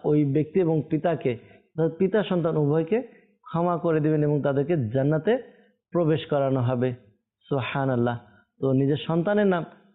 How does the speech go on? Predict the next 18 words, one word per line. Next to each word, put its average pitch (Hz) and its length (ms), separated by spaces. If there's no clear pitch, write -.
ছেলের 180 220
নাম 180 200
আমরা 160 240
মুহাম্মদ 147 580
রাখার 143 260
নিয়ত 160 320
করে 190 140
নিই 165 120
ইনশাআল্লাহ 143 720
আজ্জা 123 360
ওয়া 110 120
জাল। 131 220
আহ, 135 200
তো 165 140
আমরা, 185 600
আহ, 139 420
পরিচয় 233 320
জানলাম, 208 400